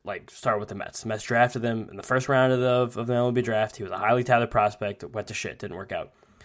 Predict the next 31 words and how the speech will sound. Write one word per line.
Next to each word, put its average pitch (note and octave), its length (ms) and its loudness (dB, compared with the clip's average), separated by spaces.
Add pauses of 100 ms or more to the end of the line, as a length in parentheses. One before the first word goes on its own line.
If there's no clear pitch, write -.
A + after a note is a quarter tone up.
(440)
Sandy F3 380 2
Alderson C#3+ 560 6
gave B2 180 -2
Billy A#2+ 220 2
Beane A#2 240 2
his A2 140 -4
first B2 200 -2
shot A#2+ 180 4
at A2 60 2
a - 40 -6
front A#2+ 180 2
office A#2 300 2
role. F2+ 200 -6
My, A#2 260 0
I B2 60 2
don't E3 120 6
think F3 100 0
in D3+ 40 -2
the C3 60 0
scouting C3+ 320 2
role, G#2 120 -2
but G2+ 80 -4
I - 20 -6
think A2+ 120 -4
in A2+ 60 -2
a G#2 40 -6
front A2+ 220 0
office A2+ 280 -2
role, F#2 100 -4
I F#2 80 -4
believe. F#2+ 520 -10